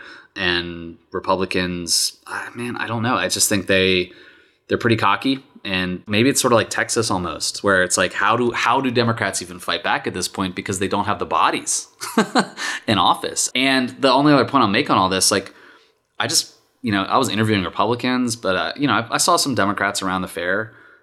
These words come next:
and I was just like, "Do you think Biden's too old?" And they're like, "Yeah. Like, he doesn't excite people. He doesn't fire people up." I mean, that's, like, a boring take at this point, but, like,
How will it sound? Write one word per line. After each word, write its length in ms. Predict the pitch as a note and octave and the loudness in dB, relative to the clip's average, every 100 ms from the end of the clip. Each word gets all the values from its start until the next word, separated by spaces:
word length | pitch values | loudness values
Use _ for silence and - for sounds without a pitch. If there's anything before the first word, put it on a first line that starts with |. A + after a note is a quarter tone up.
| _ | _
and 80 | A#2 | -2
I 40 | |
was 80 | A2+ | 0
just 80 | B2+ | 0
like, 100 | A#2 | -2
"Do 80 | E3 | -2
you 40 | |
think 200 | A3 D#3+ | 0 2
Biden's 360 | F2+ G2 A2 - | 0 0 -2 -2
too 140 | G#2 | 0
old?" 380 | F2 F#2+ A2 - _ _ _ _ - | 2 0 0 -6 _ _ _ _ -10
And 100 | G#2 | -4
they're 80 | |
like, 160 | A#2 A2+ | -2 -4
"Yeah. 580 | F#2+ A2 E3+ F#3 C3+ - - _ _ _ _ _ | -4 0 2 4 2 -2 -12 _ _ _ _ _
Like, 140 | G2+ | -4
he 80 | F#2+ | 0
doesn't 200 | C3 C3+ | 2 2
excite 440 | D3+ - - C#3 D3+ | 2 2 2 0 -2
people. 300 | A#2+ A2+ A2 | -4 2 2
He 20 | |
doesn't 160 | A#2 | 2
fire 180 | B2 B2+ | 2 0
people 280 | B2+ C3 A#2 | 0 0 2
up." 120 | A#2 | 2
I 60 | A2+ | 2
mean, 100 | A2 | 0
that's, 180 | B2+ C#3+ | 0 0
like, 120 | C3 | -2
a 40 | |
boring 440 | G2 F#2 G2 G#2 G2 | -2 0 2 2 0
take 260 | F#2+ G2 | -2 -2
at 80 | C#3 | -4
this 140 | C3+ | -6
point, 320 | - C#3+ C#3+ C3+ | -2 0 0 0
but, 100 | - | -4
like, 300 | G2 F2+ | -4 -6